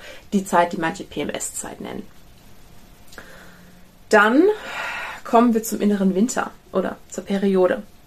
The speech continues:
Jetzt könnte man meinen, die Leute haben ja so gar keinen Bock auf Sex. Und es ist tatsächlich so, dass viele Menschen, viele Menstruierende sich immer noch damit plagen, dass sie das eklig finden. Und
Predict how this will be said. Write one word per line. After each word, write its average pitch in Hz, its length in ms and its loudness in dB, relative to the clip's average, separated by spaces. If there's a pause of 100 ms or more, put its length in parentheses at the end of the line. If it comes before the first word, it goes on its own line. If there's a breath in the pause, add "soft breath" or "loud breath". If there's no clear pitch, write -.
(340 loud breath)
Jetzt 208 140 0
könnte 311 200 8
man 294 180 8
meinen, 247 400 6
die 220 80 4
Leute 208 260 2
haben 202 120 2
ja 196 60 2
so 190 140 -2
gar 214 320 4
keinen 175 260 -2
Bock - 180 -8
auf - 140 -10
Sex. - 380 -8
Und 196 140 -6
es - 200 -14 (340 loud breath)
ist 269 200 4
tatsächlich 233 460 2
so, 190 100 0
dass 190 180 -4
viele 208 420 2 (160)
Menschen, 214 560 0
viele 202 140 0
Menstruierende 190 920 0
sich - 240 -14
immer 208 180 2
noch 190 140 0
damit 180 300 -6
plagen, 214 320 2
dass 190 100 -6
sie - 60 -4
das - 220 -8
eklig 247 380 0
finden. 202 600 -2 (580 loud breath)
Und 196 420 2